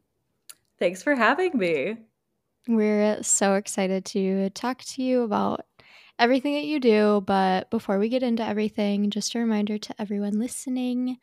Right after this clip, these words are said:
Speaker 2: please remember to follow us on Instagram and TikTok at Still So Young Podcast. Tag us in your stories if you're listening. We love to see it.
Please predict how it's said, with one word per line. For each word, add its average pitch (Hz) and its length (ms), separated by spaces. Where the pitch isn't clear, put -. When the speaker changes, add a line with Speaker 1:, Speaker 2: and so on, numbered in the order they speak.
Speaker 2:
please 220 460
remember 202 520
to 226 600
follow 208 400
us 214 240
on 233 320
Instagram 254 880
and 202 220
TikTok 233 600
at 220 300
Still - 240
So 214 200
Young 202 280
Podcast. 233 1000
Tag 240 280
us 233 300
in 214 120
your 202 120
stories 214 420
if 226 160
you're 226 160
listening. 277 880
We 214 140
love 202 240
to - 100
see - 340
it. - 560